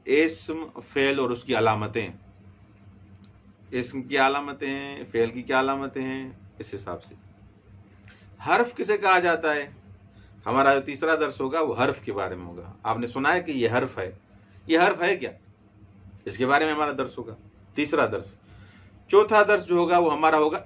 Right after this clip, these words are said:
इस्म मुअरब के बारे में, इस्म मुअरब के बारे में। खूब, और पांचवा इस्म के एराब के हिसाब से उसकी अक़साम,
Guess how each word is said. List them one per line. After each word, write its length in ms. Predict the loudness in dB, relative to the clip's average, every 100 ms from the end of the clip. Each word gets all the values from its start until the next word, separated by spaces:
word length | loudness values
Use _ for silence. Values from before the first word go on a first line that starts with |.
| -4
इस्म 420 | -4 -4 -4 -2
मुअरब 480 | 0 0 2 0 0
के 80 | -4
बारे 280 | -2 -4 -4
में, 240 | -10 -14 -20 -20 -20 -20 -20 -20 -20 -20 -14
इस्म 260 | -10 -4 -2
मुअरब 380 | -2 -2 -2 -4
के 80 |
बारे 260 | -10 -8 -12
में। 160 | -16 -20 -20 _ -20 -20 -20 -20 -20 _ _
खूब, 280 | 0 0 -2 -18 -20 _ -20 -20 -6 4
और 320 | 6 6 2
पांचवा 880 | 4 4 4 0 -2 0 0 -4 -8 -20 -20 -20 -2 0
इस्म 500 | 0 0 0 0 -2
के 140 | -4 -2
एराब 480 | 0 4 6 6 2
के 80 | -6
हिसाब 300 | -4 0 -2
से 140 | -2
उसकी 200 | -10 -8
अक़साम, 560 | -8 -8 -6 -4 -4 -8